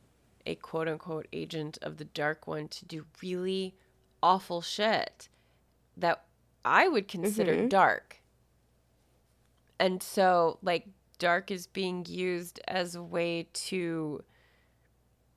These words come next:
Speaker 1: enforce, reach the light, something along those lines.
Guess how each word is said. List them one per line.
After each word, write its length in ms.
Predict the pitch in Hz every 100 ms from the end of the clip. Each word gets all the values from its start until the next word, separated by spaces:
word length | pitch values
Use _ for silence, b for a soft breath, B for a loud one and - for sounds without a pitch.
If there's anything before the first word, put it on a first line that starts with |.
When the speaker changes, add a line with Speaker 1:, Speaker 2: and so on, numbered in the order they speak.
| _ -
Speaker 1:
enforce, 1080 | 165 185 - - 277 294 277 262 - - - _ _ _ _ -
reach 640 | 156 175 254 294 - -
the 120 | 285
light, 480 | 285 269 269 269 -
something 480 | - 247 240 240 262
along 420 | 269 262 254 262
those 320 | 254 262 247
lines. 640 | 254 254 254 254 254 262